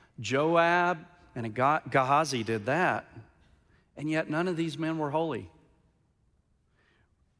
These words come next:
A man can have any one of these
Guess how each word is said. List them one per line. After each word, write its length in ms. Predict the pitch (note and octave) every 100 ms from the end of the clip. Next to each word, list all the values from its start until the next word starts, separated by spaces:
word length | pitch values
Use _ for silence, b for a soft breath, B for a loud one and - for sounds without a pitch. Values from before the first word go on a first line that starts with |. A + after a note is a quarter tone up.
| _ _ _ _ _ _ _ _ _
A 120 | D3
man 640 | D3+ D3 E3+ F#3+ G3 G3 F3 - - _ _ _ _ -
can 140 | D3+
have 220 | C#3+ C#3+ E3
any 260 | E3+ G#3 G#3
one 320 | F3 F3+ G3+
of 180 | D#3+ A2
these 680 | A#2 F#2+ F#2+ F2+ - -